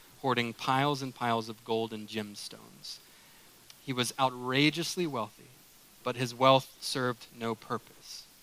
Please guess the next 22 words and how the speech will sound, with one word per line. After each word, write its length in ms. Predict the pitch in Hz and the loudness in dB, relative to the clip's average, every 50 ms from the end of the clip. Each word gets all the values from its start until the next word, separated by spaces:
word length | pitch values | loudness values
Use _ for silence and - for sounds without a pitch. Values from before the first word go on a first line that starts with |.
| - - - - - - - - - - - - | -20 -20 -20 -20 -20 -20 -20 -20 -20 -20 -8 -4
Right? 160 | 123 120 117 | -2 -2 0
So 180 | - - 135 117 | 0 0 -2 -2
years 500 | 113 120 127 147 165 185 196 196 180 156 | -2 0 4 8 8 10 10 8 6 4
and 160 | 156 147 147 | 0 0 2
years 320 | 156 160 147 127 117 - | 2 4 4 2 2 -2
of 120 | 123 110 117 | -4 -4 -4
literally 640 | 127 131 147 160 190 208 196 156 135 123 113 117 117 | -4 2 6 8 8 8 8 8 6 6 4 2 0
sleeping 680 | - - - - - 160 170 190 208 - - 156 151 143 | -2 -2 -2 -2 0 2 2 2 2 0 -2 -2 -2 -4
upon 360 | 131 - - 131 123 120 117 | -4 -2 -2 0 0 0 -2
his 180 | 117 110 - | -6 -10 -12
fortune 420 | - - 151 151 143 - - 110 110 | -8 -4 -2 -2 -2 -2 -6 -10 -10
had 160 | 110 - 117 | -8 -6 -4
embedded, 640 | 120 113 117 113 - 151 160 151 127 117 117 123 127 - - - - - - - - - | -4 -4 -4 2 6 6 8 8 8 6 4 2 -4 -14 -16 -20 -20 -20 -20 -20 -8 -2
um, 160 | 131 120 117 110 | 0 0 0 0
precious 460 | - - 160 165 160 - 160 143 - | 2 4 4 6 6 4 2 -2 0
metals 400 | 151 151 151 127 120 113 110 - | 2 2 4 4 4 0 -2 -4
within 300 | 127 117 - 123 120 107 | -6 -6 -4 -6 -4 -4
his 140 | 117 117 - | -4 -4 -4
scales, 680 | - - - - 147 127 104 - - - - - - - | -4 -4 -2 -2 -2 -2 -2 -6 -10 -16 -16 -16 -16 -6
forming 300 | - 127 120 117 120 117 | -2 -2 0 0 0 -2
an 80 | 117 117 | -2 -2
impenetra-, 640 | 113 117 - - - 165 160 156 143 - - - | -2 -4 -6 -6 -4 -2 -2 -2 -4 -8 -10 -12